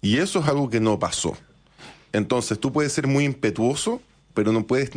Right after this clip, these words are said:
no estar achuntándole lo que tienes que hacer. En este caso, creo que le achuntaron parcialmente. Y por eso creo que el imaseca ha sido lento.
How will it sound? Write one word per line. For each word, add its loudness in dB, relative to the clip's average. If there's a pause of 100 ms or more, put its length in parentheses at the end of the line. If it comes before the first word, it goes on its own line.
(160)
no 2
estar -2
achuntándole 0
lo 0
que -2
tienes -6
que -10
hacer. -8 (420)
En 2
este 0
caso, 0
creo 4
que 2
le 2
achuntaron -2
parcialmente. -6 (680)
Y 0
por 2
eso 0
creo 2
que 0
el 0
imaseca 0
ha -4
sido 0
lento. -4